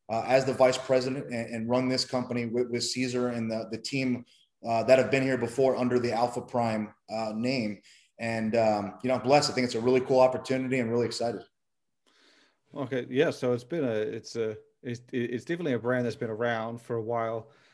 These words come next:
Speaker 2: Um, not so much in the sports, uh, supplement space, but, um, you've basically come on to, I would say, uh, almost revitalize completely, really, the, the entire brand, 'cause you're saying that, that you've come on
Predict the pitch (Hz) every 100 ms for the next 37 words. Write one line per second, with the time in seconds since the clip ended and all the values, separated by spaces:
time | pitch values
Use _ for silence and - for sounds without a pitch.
0 | _ 113 120 120 113 113 117 - 110 107
1 | - 123 110 - - 113 110 107 - 113
2 | 120 113 110 - - 113 113 - 120 110
3 | - 120 110 113 113 _ _ _ _ _
4 | _ _ _ _ - 143 156 151 143 127
5 | 123 117 135 127 123 123 120 110 - 123
6 | 117 117 113 110 110 _ _ _ _ -
7 | 147 143 127 123 - 131 135 147 127 113
8 | - 131 123 123 131 123 110 107 110 -
9 | _ _ _ 123 117 139 107 101 - -
10 | 123 113 107 113 110 107 113 104 123 117
11 | 110 120 117 113 107 110 117 113 110 107
12 | - 110 - 120 113 113 107 - 117 113
13 | 113